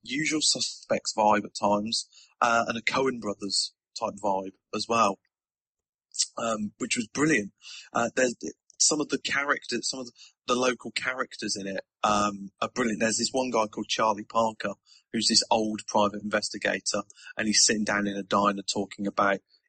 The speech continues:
eating pancakes with this kid and stuff like that. And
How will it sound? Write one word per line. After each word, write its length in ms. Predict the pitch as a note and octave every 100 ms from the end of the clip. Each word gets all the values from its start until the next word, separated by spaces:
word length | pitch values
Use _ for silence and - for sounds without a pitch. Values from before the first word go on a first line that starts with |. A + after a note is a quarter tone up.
| -
eating 320 | G#2+ - G#2
pancakes 600 | - G#2+ G#2 A#2 G2 -
with 120 | - -
this 180 | G2
kid 300 | - - G2 -
and 120 | G2
stuff 200 | - G2+ -
like 120 | G2
that. 160 | G2 - - - -
And 280 | A2+ G#2+ G#2